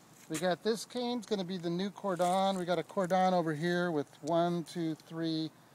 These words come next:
little one, four, five spurs, and then about four spurs in the middle that are equally spaced.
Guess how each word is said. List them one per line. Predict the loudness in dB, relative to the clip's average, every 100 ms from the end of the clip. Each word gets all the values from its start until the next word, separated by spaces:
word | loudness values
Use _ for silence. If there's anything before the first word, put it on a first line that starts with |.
| -20 -20 -20 -10
little | -4 -2 0
one, | 0 -2 -4
four, | -4 -4 -4
five | -2 0 0 -2
spurs, | -6 -6 -2 -2 -2 -6 -12 -18 -20 -20 -20 -20 -20 -8
and | -2 0
then | 2
about | 2 0
four | -4 -2 -4
spurs | -4 -4 -2 -2
in | -4
the |
middle | -2 -2 0 0
that | 0
are | -2
equally | -4 -6 -6 -6
spaced. | -8 -4 -2 -2 -8 -18 -20